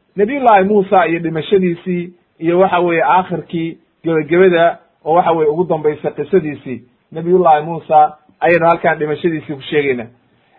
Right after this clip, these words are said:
Can Abi Hurayra waxaa laga wariyey inuu yidhi, Nabiga calayhi salaatu wasalaam baa wuxuu yidhi, "Ursila malakul mawt ilaa Muusa calayhi salaam." Nabiyullaahi Muusa ayaa waxaa loo diray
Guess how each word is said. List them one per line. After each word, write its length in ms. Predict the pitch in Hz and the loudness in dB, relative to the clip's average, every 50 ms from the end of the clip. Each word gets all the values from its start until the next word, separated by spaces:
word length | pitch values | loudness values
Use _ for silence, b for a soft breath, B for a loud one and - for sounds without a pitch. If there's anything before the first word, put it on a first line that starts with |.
| _ - | _ -6
Can 140 | 170 196 214 214 | -4 0 2 2
Abi 120 | 220 220 | 4 4
Hurayra 280 | 214 214 240 254 254 247 | 4 4 4 4 4 2
waxaa 200 | 240 233 226 220 | 2 2 2 2
laga 180 | 202 202 214 214 | 2 4 4 4
wariyey 380 | 208 202 196 202 202 202 196 | 4 4 4 4 4 2 2
inuu 180 | 208 208 180 151 | 2 0 0 0
yidhi, 280 | 139 135 123 107 101 - _ _ _ _ _ _ _ _ _ _ _ _ _ _ - | 0 -4 -6 -8 -10 -12 _ _ _ _ _ _ _ _ _ _ _ _ _ _ -4
Nabiga 340 | 175 233 254 254 233 226 208 | -2 -2 -2 0 0 0 0
calayhi 280 | 196 208 220 214 190 | 2 2 2 0 2
salaatu 180 | 196 208 202 190 | 2 0 0 0
wasalaam 280 | 196 214 208 202 190 185 | 0 0 0 2 2 2
baa 120 | 185 175 | 2 4
wuxuu 220 | 190 185 185 170 151 143 | 4 2 2 0 -2 -2
yidhi, 200 | 135 117 107 - _ _ _ _ _ _ _ _ _ _ _ _ - | -2 -4 -6 -8 _ _ _ _ _ _ _ _ _ _ _ _ 0
"Ursila 580 | 233 285 294 269 226 - - 233 220 214 202 | 0 0 0 0 -4 -4 0 2 4 4 4
malakul 480 | 202 220 226 220 202 - - 196 190 185 | 4 4 2 2 0 0 2 2 2 4
mawt 340 | 185 208 214 202 208 208 - - - _ _ _ | 4 4 4 4 4 2 -2 -14 -20 _ _ _
ilaa 260 | - 185 185 185 180 175 | 0 2 4 4 4 2
Muusa 380 | 190 214 202 185 - 180 165 139 | 2 2 0 0 2 0 0 0
calayhi 240 | 139 147 143 143 - - | 2 0 -2 -2 -2 -4
salaam." 240 | 143 135 131 117 104 - _ _ _ _ _ _ _ - | -2 0 0 -2 -4 -8 _ _ _ _ _ _ _ -6
Nabiyullaahi 400 | 170 185 220 277 285 262 233 214 220 | -4 -2 -2 0 2 2 2 4 4
Muusa 320 | 233 220 196 - 208 190 180 | 2 0 0 2 2 2 2
ayaa 200 | 180 208 202 185 | 4 4 4 4
waxaa 260 | 196 185 185 175 175 | 4 2 2 2 2
loo 180 | 175 180 185 | 4 2 2
diray 380 | 180 165 185 180 180 175 170 170 | 2 2 0 2 2 2 0 -2